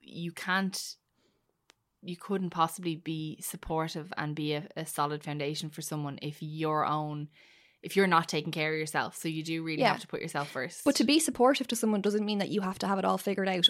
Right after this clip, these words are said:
Speaker 2: or not have any quibbles or
Speaker 1: Yeah.
Speaker 2: worries at all,
Speaker 1: Yeah.
Speaker 2: because I think that's too much pressure to put
Speaker 1: Yeah.
Speaker 2: yourself under.
Speaker 1: Yeah.
Speaker 2: I think you can, you know, two people who are going along their own road, experiencing different things, can support each other without having to be like, "Well, I'm ahead of you and I know how to do it, so come on, follow me."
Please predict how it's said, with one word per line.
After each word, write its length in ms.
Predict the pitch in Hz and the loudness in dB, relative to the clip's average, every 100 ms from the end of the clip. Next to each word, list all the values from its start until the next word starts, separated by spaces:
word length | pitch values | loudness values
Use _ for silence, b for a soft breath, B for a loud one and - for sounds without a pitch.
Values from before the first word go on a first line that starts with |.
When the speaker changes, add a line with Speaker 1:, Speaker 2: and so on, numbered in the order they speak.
| - | 4
Speaker 2:
or 80 | |
not 220 | 208 202 196 | 4 4 4
have 160 | 208 - | 0 2
any 220 | 208 202 | 2 2
quibbles 560 | - 214 190 180 175 - | 2 2 4 2 0 0
or 140 | - | 2
Speaker 1:
Yeah. 80 | 190 | 4
Speaker 2:
worries 280 | 190 190 180 | 6 4 4
at 60 | 190 | 6
all, 140 | 180 | 4
Speaker 1:
Yeah. 60 | - | 4
Speaker 2:
because 180 | 185 202 | 2 2
I 60 | |
think 200 | 190 226 | 4 6
that's 240 | 220 208 - | 6 6 4
too 100 | 220 | 2
much 180 | 196 | 2
pressure 260 | - 190 190 | 6 4 4
to 80 | 202 | -2
put 140 | 185 | 0
Speaker 1:
Yeah. 40 | - | 0
Speaker 2:
yourself 280 | 190 190 | 2 2
under. 280 | 190 190 180 B | 4 2 2 B
Speaker 1:
Yeah. 140 | 170 151 - | -10 -4 0
Speaker 2:
I 80 | |
think 280 | 208 233 226 | 4 4 4
you 80 | 220 | 2
can, 300 | - 208 202 B B B _ | 2 2 2 B B B _
you 100 | - | 4
know, 200 | 220 190 | 6 6
two 260 | - - 262 | 4 6 6
people 320 | 247 233 208 | 6 4 4
who 160 | 208 220 | 6 6
are 100 | 190 | 6
going 300 | 202 214 208 | 8 6 8
along 240 | 196 196 | 8 8
their 120 | 185 | 6
own 280 | 160 202 202 | 4 4 6
road, 440 | 190 202 196 196 - | 8 8 8 4 -2
experiencing 500 | - - 214 208 214 | -4 2 4 6 6
different 240 | 208 208 190 | 4 2 2
things, 220 | 190 190 | 2 2
can 140 | - | -2
support 340 | 190 190 202 208 | -4 0 0 0
each 140 | 202 | -2
other 160 | 190 190 | 0 0
without 300 | 190 190 190 | 2 2 2
having 220 | 190 196 | 0 0
to 100 | 190 | 0
be 60 | 196 | 0
like, 140 | 190 | 4
"Well, 120 | 190 | 6
I'm 180 | 202 214 | 8 6
ahead 300 | 170 196 214 | 4 6 6
of 60 | 202 | 6
you 120 | 196 | 4
and 80 | 175 | 4
I 60 | |
know 140 | 202 196 | 4 4
how 80 | 190 | 2
to 120 | - | 2
do 140 | 202 | 2
it, 100 | 190 | 2
so 60 | 190 | 0
come 160 | - | 2
on, 140 | 208 180 | 4 6
follow 240 | 190 175 | 6 6
me." 240 | 180 139 | 4 0